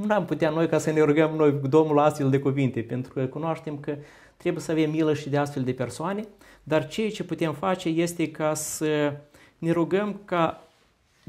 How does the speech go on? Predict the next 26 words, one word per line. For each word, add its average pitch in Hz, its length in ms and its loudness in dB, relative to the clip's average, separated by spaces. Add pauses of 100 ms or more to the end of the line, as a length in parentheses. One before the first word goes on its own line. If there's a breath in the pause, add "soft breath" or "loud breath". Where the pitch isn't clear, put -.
(120)
Domnul 190 460 0
să 220 160 -4
ne 185 100 0
ferească 175 420 -4
pe - 120 -8
ast-, 147 280 -8 (180)
de 151 180 0
astfel 151 400 -4
de 131 100 0
oameni, 117 400 -4 (340 loud breath)
ca 185 120 0
să 185 160 0
ne 190 120 2
călăuzească 185 1080 0 (520 loud breath)
pe 208 120 2
o 190 80 6
cale 220 360 2
plăcută 185 880 -2 (240)
Domnului. 131 640 4 (340 soft breath)
Și - 120 -6
atunci, 254 400 0
dacă 165 580 2 (160)
Domnul 196 520 2
va 165 160 2
simți 170 360 -4
că 170 460 2